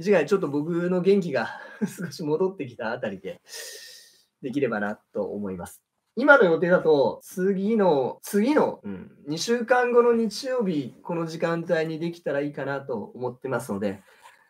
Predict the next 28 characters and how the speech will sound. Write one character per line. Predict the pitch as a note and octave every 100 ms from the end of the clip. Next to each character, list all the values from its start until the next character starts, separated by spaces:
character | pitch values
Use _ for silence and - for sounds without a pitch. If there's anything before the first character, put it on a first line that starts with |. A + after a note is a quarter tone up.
| _
ま | C#3+
た | C3
ち | C3+
ょ |
っ | D#3
と |
皆 | B2 C3 C3
さ | A#2
ん、 | G#2
ス | D3 -
ケ | B2
ジ | A#2 A2+
ュ |
ー |
ル | G#2+ G2+
を | - - _
チ | -
ェ | G#2
ッ |
ク | _ - -
し | -
て | - D2
み | -
て | -
く |
だ | A2 G#2+
さ | - D3
い。 | -